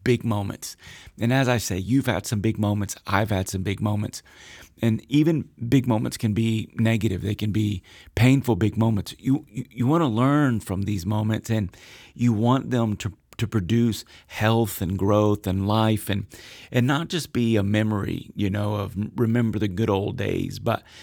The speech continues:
really seeing these big moments. How do you maximize them for momentum and movement? How do you maximize them to really see growth and health and life in your own life and the life of those you lead and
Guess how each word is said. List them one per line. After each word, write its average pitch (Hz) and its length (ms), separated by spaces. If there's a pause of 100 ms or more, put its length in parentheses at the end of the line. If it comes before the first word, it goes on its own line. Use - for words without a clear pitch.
(220)
really 135 380
seeing 120 460
these 101 300 (380)
big 127 220
moments. 113 580 (360)
How - 120
do 110 60
you 113 140
maximize 107 640
them 110 240
for - 120
momentum 104 640
and 107 180
movement? 120 500 (480)
How 113 140
do 117 60
you 120 140
maximize 107 720
them 110 280
to 104 120
really 117 380 (320)
see 120 300
growth 110 600 (520)
and 104 160
health 107 380
and 107 180
life 107 380
in 113 100
your 110 140
own 110 200
life 107 420
and 107 100
the 107 80
life 110 300
of 101 100
those 110 260
you 104 140
lead 113 400
and 101 160